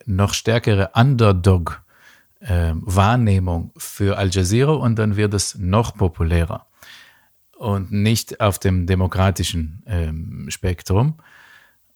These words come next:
Und ich möchte uns, äh, woanders hinnehmen, in die U S A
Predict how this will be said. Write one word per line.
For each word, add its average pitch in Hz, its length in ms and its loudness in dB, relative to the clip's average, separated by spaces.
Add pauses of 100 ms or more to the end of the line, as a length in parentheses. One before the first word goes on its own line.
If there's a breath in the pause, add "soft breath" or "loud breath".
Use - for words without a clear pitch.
(420)
Und 110 380 -6
ich 127 180 -4
möchte 143 540 -4
uns, 123 400 -4
äh, 110 280 -2
woanders 113 480 -2
hinnehmen, 90 600 0
in 104 180 0
die 101 140 0
U 113 100 4
S 104 160 0
A 117 420 -2